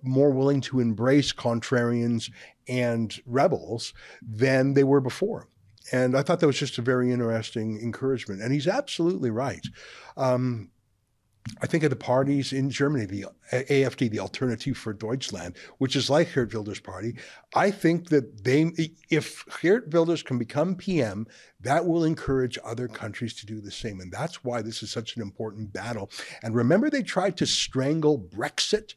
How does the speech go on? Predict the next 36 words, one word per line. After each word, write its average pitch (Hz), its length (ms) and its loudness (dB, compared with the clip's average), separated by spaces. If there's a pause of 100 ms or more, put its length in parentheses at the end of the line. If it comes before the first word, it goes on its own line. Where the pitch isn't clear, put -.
(280)
in 139 160 2
the 151 80 2
cradle? 156 500 2 (240)
When 135 640 0
the 131 240 -2
Brexit 143 500 2
el-, 117 200 2 (100)
election 120 420 -4
happened 117 460 -2
in 120 160 -2
early 131 400 0
twenty 117 300 -2
sixteen, 113 640 -2 (260)
people 165 240 0
were 127 120 0
shocked. 151 420 -2
They 131 80 0
didn't 127 240 -2
believe 117 380 -2
it. 175 140 0 (280)
And 131 200 0
the, 147 120 -2
even 175 280 2
the 170 80 4
government 170 480 2
that 135 100 0
held 165 240 0
the 147 80 4
Brexit 139 420 -2
referendum, 143 420 0
which 110 160 -2
was 110 140 0
a 117 60 0
nominally 117 600 2
conservative 117 600 -2
government, 127 360 -2